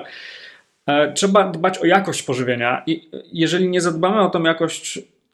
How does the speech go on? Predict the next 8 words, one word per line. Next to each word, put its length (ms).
to, 440
to 100
nasze 240
funkcjonowanie 840
w 160
dłuższej 480
perspektywie 520
czasu 420